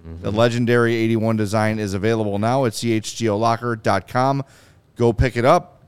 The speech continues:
Speaker 2: Go buy it. It's fantastic. If you're a member at C H G O already, you save twenty percent on that and all merch all the time. And you get a free shirt or hat every year upon renewal. So go to C H G O locker dot com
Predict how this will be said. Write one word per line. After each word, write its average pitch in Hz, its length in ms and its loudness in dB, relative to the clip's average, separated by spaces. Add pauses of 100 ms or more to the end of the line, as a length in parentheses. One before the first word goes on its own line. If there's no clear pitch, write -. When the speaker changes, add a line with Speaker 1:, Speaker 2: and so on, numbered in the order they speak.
(100)
Speaker 2:
Go 107 180 0
buy 127 300 2
it. 156 260 0
It's - 180 -10
fantastic. 139 840 -2 (320)
If 101 160 -6
you're 117 260 2
a 110 80 2
member 156 720 2
at 120 140 -4
C 151 200 -2
H 151 220 -4
G 143 220 0
O 156 160 2
already, 123 560 2 (360)
you 113 120 -6
save 120 260 2
twenty 143 300 -2
percent 135 420 -2
on 104 200 0
that 127 260 0
and 107 200 -2 (160)
all 185 280 6
merch 156 440 0 (360)
all 202 220 6
the 180 100 2
time. 127 460 2 (360)
And 185 420 2 (480)
you 143 140 -2
get 151 100 4
a 139 60 4
free 196 260 -2
shirt 170 300 0
or 147 200 4
hat 123 320 2
every 170 360 4
year 139 380 4
upon 113 400 -2
renewal. 110 420 0
So - 140 -10
go 117 200 2
to 196 80 2
C 185 200 0
H 165 180 2
G 139 140 0
O 120 80 2
locker 127 320 2
dot 101 180 0
com 156 340 -2